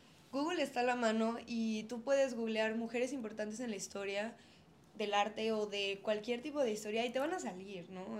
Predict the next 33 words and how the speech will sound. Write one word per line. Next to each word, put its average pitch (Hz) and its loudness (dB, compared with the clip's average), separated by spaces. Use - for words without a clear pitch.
O 208 -8
sea, 214 2
justo 220 -4
en 262 0
todas 302 6
las 269 2
academias 233 0
y 220 -2
en 202 -8
todos 226 0
los 220 0
movimientos 202 -6
artísticos 208 -8
hay 220 2
mujeres 214 -4
presentes. 175 -10
Nada 214 2
más 233 0
es 240 -4
cuestión 233 -4
de 226 -4
que 240 -2
nos 240 -2
demos 294 0
el 226 -2
tiempo 233 0
de 208 0
observar 247 0
su 254 -6
obra 240 4
y 226 4
de 214 -2
decir, 220 -4